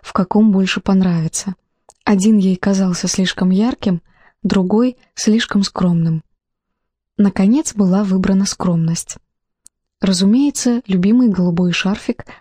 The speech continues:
дополнил боевой комплект. Выйдя на улицу, чтобы поймать такси,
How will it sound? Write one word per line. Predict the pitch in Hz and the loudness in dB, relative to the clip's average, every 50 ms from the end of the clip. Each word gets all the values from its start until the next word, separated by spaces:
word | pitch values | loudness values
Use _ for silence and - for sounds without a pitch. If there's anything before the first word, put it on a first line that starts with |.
| _ | _
дополнил | - 240 247 - - 196 180 175 175 170 170 170 175 | -2 -2 -2 0 0 0 0 2 0 0 -2 -2 -2
боевой | - 180 185 180 180 175 175 175 175 | -2 0 0 0 0 0 0 -2 -2
комплект. | - - 180 175 - - 170 170 - - - - _ _ _ _ _ _ _ _ _ _ _ _ _ _ - - _ _ - - - _ _ _ _ _ _ _ _ | -2 -2 -2 -2 -2 -2 -4 -4 -6 -8 -16 -20 _ _ _ _ _ _ _ _ _ _ _ _ _ _ -20 -20 _ _ -20 -20 -20 _ _ _ _ _ _ _ _
Выйдя | 202 196 233 277 285 262 262 | 0 2 2 2 2 2 4
на | 240 233 233 240 | 4 4 4 2
улицу, | 262 311 302 262 - - - 185 | 2 2 0 0 -2 -2 -4 -4
чтобы | 170 - - 180 175 185 | -4 -2 -2 -2 -2 -2
поймать | 180 - 190 185 185 185 185 180 - - | -2 0 0 2 2 2 0 -2 -4 -4
такси, | - 202 202 - - - 277 302 | -4 -4 -4 -6 -4 -2 -2 -2